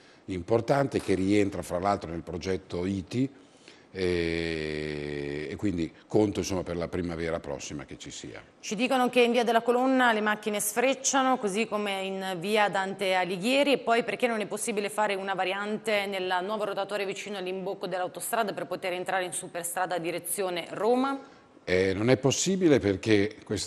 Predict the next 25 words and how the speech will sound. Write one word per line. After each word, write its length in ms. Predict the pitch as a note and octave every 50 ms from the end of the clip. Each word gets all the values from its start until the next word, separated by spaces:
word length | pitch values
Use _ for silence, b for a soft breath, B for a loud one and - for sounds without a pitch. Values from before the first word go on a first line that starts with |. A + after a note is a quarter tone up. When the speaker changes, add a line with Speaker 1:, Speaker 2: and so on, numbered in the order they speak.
| - G#2+
Speaker 1:
è 20 |
stato 80 | G2 G2+
un 60 | G2+
problema 560 | G2 G2+ G2 F2+ G2+ G#2+ A2 G#2+ G2+ G2+ G#2 -
a 100 | - F#2 F#2
monte, 480 | G2+ A2 G2 F2 E2+ E2 - F#2+ F2+ F2+
oggi 280 | E2 D#2+ E2+ D2+ E2
ormai 240 | F2+ E2+ F2+ F2+ F2
i 40 | F2
lavori 280 | E2+ E2+ E2+ F2 F2
sono 240 | E2+ - - D#2+ E2
finiti 500 | D#2 - F#2+ F#2 G2 F#2+ F2 - - E2
lì, 180 | D#2+ E2 E2 E2 B B B B B B B
perché 260 | - G#2 G2+ G2 A2+
c'era, 420 | G#2 - C3+ B2+ A#2 G#2+ G#2 G2 F#2
eh, 440 | F#2 - - - F2+ F#2 F#2 F2+
se 100 | D#2+ -
non 100 | - G2
sbaglio 220 | F#2+ G2 A2+ A2 G#2+
l'avevo 380 | G2 F#2+ F2 G2 G2 F2+ F#2+
già 200 | F#2 E2+ G#2+ G#2
c-, 160 | G2 - - -
spiegato 580 | - - G#2 F#2+ F2 F#2+ G2+ G#2 G#2+ G#2 - G2+
in 80 | F#2
un'altra 880 | F#2 F2+ F#2+ F#2+ F#2+ F#2+ F#2+ - G#2 F#2 F#2 F2+ F2+ F2 E2+ B B